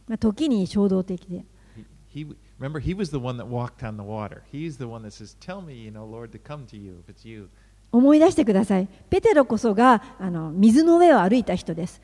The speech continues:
Speaker 1: 「主よ、あなたでしたら私を歩かせてください」と言って歩いちゃった人です。
Speaker 2: He was the one, remember, he tried to defend Jesus. He, he cut off the, he drew his sword, he cut off the servant's ear.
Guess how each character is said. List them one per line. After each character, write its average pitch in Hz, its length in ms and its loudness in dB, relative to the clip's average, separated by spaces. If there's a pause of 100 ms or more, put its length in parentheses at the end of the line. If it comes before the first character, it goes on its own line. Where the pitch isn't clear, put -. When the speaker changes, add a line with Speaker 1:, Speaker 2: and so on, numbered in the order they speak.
Speaker 1:
「主 - 180 0
よ、 277 80 8
あ 269 60 4
な 349 100 4
た 311 120 8
で 294 100 4
し - 60 -8
た 269 100 2
ら 269 120 2 (140)
私 339 360 0
を 330 160 -2
歩 302 280 -6
か 392 120 -4
せ - 60 -8
て 381 80 -2
く 339 80 -4
だ 320 100 -6
さ 320 140 -4
い」 277 80 -6
と - 60 -18
言 214 80 -4
っ - 40 -10
て 214 240 -8
歩 214 160 -4
い 262 40 -4
ち 208 60 -14
ゃ 185 60 -10
っ - 20 -14
た 180 140 -20
人 - 180 -20
で 190 120 -20
す。 - 220 -20 (220)
Speaker 2:
He 214 60 -6
was 233 160 -10
the 165 100 -6
one, 160 260 -8
remember, 156 300 -8
he 147 100 -4
tried 139 340 -8
to 135 40 -10
defend 127 560 -12
Jesus. 127 380 -10
He, 113 160 -16
he 101 220 -16 (120)
cut 127 220 -14
off 120 260 -14
the, 95 140 -16 (340)
he 104 180 -20
drew 120 180 -12
his 120 120 -10
sword, 127 220 -12
he 104 60 -12
cut 127 220 -12
off 120 220 -12
the 104 80 -16
servant's 113 720 -18
ear. 117 380 -12